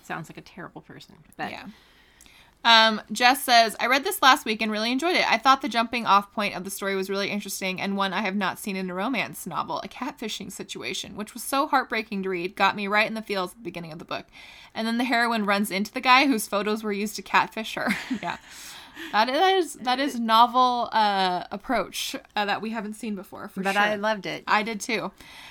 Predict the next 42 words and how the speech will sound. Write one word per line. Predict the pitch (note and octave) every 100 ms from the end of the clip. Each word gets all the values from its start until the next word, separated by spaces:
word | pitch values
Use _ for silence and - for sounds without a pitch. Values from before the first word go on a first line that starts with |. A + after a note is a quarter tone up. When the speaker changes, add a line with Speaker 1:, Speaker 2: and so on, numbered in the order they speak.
| - -
Speaker 2:
Um, | A3+ A3+ G#3
I | -
think | B3+ C#4+ D#4+
that | D#4
Mabel | A#3+ B3+ C4 B3
and | A3+
Wesley | G#3+ G3 - G3+
were | F#3 F#3+
both | F#3 F#3+ G#3+ -
tender | - G3 G3 G3+
old | - G3 G3
souls | - G3+ F3 F3 -
who | A3+
entered | F#3+ G#3 A3+
each | A3 -
other's | G#3+ G#3+
lives | G3+ E3 F3
at | G#3+
the | F3+
right | D#3+ B2
time. | - G#2+ G#2
I | F3+
loved | F#3 F#3+ F#3 G3
their | G3
interactions, | - F#3+ F#3 F3+ G#3 - A3 G#3+
and | G3+
there | G3+ G3
were |
so | G3 - A3+ A3+ A3+
many | A3+ A3+ G#3+
swoon-worthy | A3+ - F#3+ F#3+ F#3 F#3+ F#3+
moments. | F#3+ G3+ B2 - -
Yes. | A3 - - - - - - - -
I | E3+
think | A#3 C4
a |
couple | C4 C4+ C4
of | C4
my | C#4
favorites, | - F#3+ F#3 G3 -
aside | G#3 F#3+ F#3+
from | - F#3+ F#3 F3+